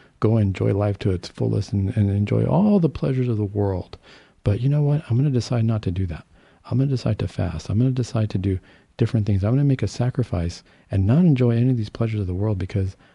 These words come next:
I realize that that's not gonna bring me to a good end. But by me giving that up, I'm not only giving it up for myself,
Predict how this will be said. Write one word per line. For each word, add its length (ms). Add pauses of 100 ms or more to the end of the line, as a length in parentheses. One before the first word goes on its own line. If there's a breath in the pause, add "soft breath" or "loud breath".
(140 soft breath)
I 60
realize 380
that 120
that's 220
not 120
gonna 160
bring 180
me 100
to 180
a 40
good 220
end. 380 (360 soft breath)
But 140
by 180
me 320
giving 280
that 160
up, 240 (440 soft breath)
I'm 180
not 160
only 180
giving 240
it 100
up 140
for 80
myself, 580